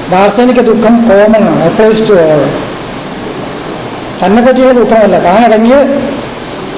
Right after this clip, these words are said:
ജീവികളൊക്കെ പറ്റി, അല്ലെ സമൂഹത്തെ പറ്റിയുള്ള ദുഃഖമാണ് ദർശനം നൽകുന്നത്. അപ്പം എനിക്കിവിടെ സുഖമാണ്, ഞാനിവിടെ സുഖമായിട്ടിരിക്കുകയാണ്.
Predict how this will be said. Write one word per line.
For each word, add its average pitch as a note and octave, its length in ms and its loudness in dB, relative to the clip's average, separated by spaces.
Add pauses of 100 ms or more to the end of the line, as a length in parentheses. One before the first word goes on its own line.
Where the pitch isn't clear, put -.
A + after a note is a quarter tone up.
ജീവികളൊക്കെ A#3 540 2
പറ്റി, A#3 260 2
അല്ലെ A3+ 160 2
സമൂഹത്തെ A3 420 2
പറ്റിയുള്ള A3+ 360 2
ദുഃഖമാണ് G3+ 760 0 (1600)
ദർശനം A3+ 420 2
നൽകുന്നത്. F3 580 2 (4000)
അപ്പം A#3 420 2
എനിക്കിവിടെ B3+ 480 4
സുഖമാണ്, G3 840 0 (1160)
ഞാനിവിടെ B3+ 400 2
സുഖമായിട്ടിരിക്കുകയാണ്. A3+ 1080 0